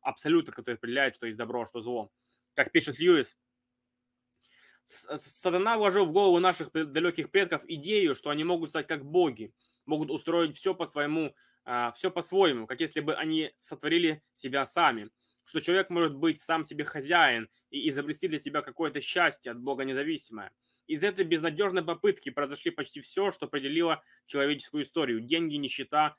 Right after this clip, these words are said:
тщеславие, войны, проституция, классы, империи, рабство. Долгую и ужасную историю человека,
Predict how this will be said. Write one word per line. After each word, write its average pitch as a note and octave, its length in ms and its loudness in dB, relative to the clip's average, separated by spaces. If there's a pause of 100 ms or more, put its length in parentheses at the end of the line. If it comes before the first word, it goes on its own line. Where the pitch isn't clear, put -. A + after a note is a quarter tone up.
(160)
тщеславие, C#3+ 560 0
войны, C#3+ 440 0
проституция, D3+ 720 -8
классы, D3 520 -2
империи, C3+ 420 -2
рабство. C3+ 560 0 (340)
Долгую F3 400 6
и E3 100 0
ужасную D3 580 2
историю D3+ 400 0
человека, D3+ 460 -2